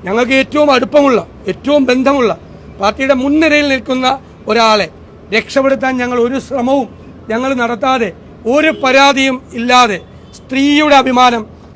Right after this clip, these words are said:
കാത്തുരക്ഷിക്കാനാണ് കോൺഗ്രസ് ഈ തീരുമാനമെടുത്തത്. അത് കേരളത്തിൻ്റെ രാഷ്ട്രീയ ചരിത്രത്തിൽ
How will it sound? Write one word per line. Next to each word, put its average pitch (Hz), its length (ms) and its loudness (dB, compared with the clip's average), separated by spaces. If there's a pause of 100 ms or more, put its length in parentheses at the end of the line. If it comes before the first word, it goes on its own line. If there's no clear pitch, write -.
(100)
കാത്തുരക്ഷിക്കാനാണ് 233 880 0 (520)
കോൺഗ്രസ് 247 460 0
ഈ 220 100 -8
തീരുമാനമെടുത്തത്. 214 600 -4 (360)
അത് 226 100 -6 (140)
കേരളത്തിൻ്റെ 247 580 0 (140)
രാഷ്ട്രീയ 254 420 -2 (400)
ചരിത്രത്തിൽ 247 500 0